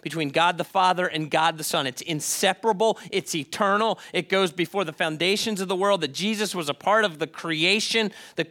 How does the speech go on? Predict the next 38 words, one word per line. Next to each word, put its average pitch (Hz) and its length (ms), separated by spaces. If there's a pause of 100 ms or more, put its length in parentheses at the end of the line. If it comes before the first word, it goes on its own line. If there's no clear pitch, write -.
(100)
he's 185 240
the 180 140
creator 196 680
God 202 480 (240)
in 233 240
flesh. 208 500 (160)
Is 190 160
there 170 160
a 160 60
mystery 240 640
in 240 100
that? 240 280 (120)
Of 196 160
course 240 400
there 170 300
is. 139 240 (240)
But 220 140
is 233 200
there 190 140
clarity 262 600
in 233 180
the 202 80
teachings 240 560
of 196 140
Christ? 196 440 (220)
You 180 80
betcha. 156 560 (380)
He's 170 160
a 156 80
hundred 254 360
percent 294 380
clear 277 320
here. 175 380 (800)
Me 240 100
and 277 80
the 277 60
Father 277 400
were, 214 160